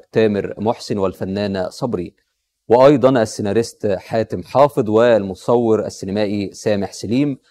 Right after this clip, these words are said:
والموسيقار الكبير راجح داوود، والناقدة الفنية خيرية البشلاوي.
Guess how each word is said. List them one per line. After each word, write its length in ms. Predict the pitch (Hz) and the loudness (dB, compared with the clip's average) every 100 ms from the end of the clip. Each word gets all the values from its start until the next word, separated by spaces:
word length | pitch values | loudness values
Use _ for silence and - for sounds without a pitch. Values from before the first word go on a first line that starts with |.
| _ - | _ 2
والموسيقار 1120 | 120 120 113 - - 113 113 107 101 80 92 | 4 4 2 -6 -2 2 4 4 2 -2 -4
الكبير 520 | 92 - 98 131 107 | -6 -8 -2 0 2
راجح 540 | 92 104 98 92 - | 2 2 0 -6 -8
داوود، 340 | 85 92 123 151 | -8 -2 0 2
والناقدة 480 | 127 113 - 123 104 | 0 0 -2 0 0
الفنية 600 | 95 90 98 101 98 95 _ _ - | -2 -6 -4 -2 -2 -4 _ _ -4
خيرية 500 | 104 101 104 98 95 | 0 0 2 0 0
البشلاوي. 680 | - 123 107 - 80 - | -2 -6 -8 -10 -12 -14